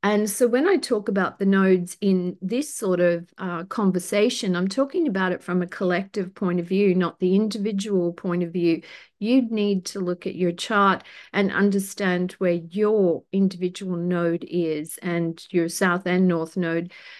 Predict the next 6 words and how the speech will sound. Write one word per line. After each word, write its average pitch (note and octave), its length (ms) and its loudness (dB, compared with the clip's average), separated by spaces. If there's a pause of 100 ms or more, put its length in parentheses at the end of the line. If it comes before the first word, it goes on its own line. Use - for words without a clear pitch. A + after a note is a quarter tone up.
so - 220 2
you A3+ 280 4
can A3 220 -2
assess G#3 760 -2
exactly F#3 1120 -2 (300)
where F#3+ 560 6